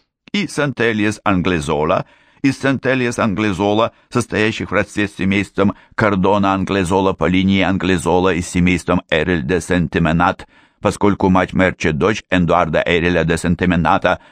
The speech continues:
о котором, когда он уже покинул сей мир, пошел слух, что инфаркта никакого не было, что это было самоубийство,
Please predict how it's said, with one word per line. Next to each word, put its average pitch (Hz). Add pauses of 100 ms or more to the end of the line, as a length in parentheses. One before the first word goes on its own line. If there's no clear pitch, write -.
(120)
о 90
котором, 95
когда 87
он 90
уже 85
покинул 143
сей 113
мир, 113
пошел 95
слух, 98
что 92
инфаркта 90
никакого 76
не 165
было, 170
что 151
это 143
было 131
самоубийство, 120